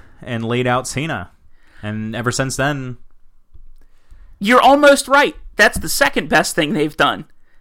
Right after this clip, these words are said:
Speaker 2: The actual best thing they've done is Southpaw Regional Wrestling.
Speaker 1: Well, no, no, that was Chad Too Bad and Tex Ferguson. That wasn't Gallows and Anderson.
Speaker 2: That's true. They look so similar.
Speaker 1: Yeah.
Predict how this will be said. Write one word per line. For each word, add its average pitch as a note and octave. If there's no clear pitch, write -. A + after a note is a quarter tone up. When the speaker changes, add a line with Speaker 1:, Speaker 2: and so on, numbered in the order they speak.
Speaker 2:
The -
actual A#3
best E3+
thing E3
they've D#3+
done D#3+
is D#3
Southpaw E3
Regional D#3+
Wrestling. E3
Speaker 1:
Well, D3
no, D#3+
no, D3
that C#3
was C3
Chad B2+
Too B2+
Bad A2+
and G2
Tex -
Ferguson. A#2+
That B2
wasn't A2+
Gallows F#2
and F#2
Anderson. G2
Speaker 2:
That's -
true. F#3
They D#3+
look G3
so E3+
similar. F3
Speaker 1:
Yeah. G2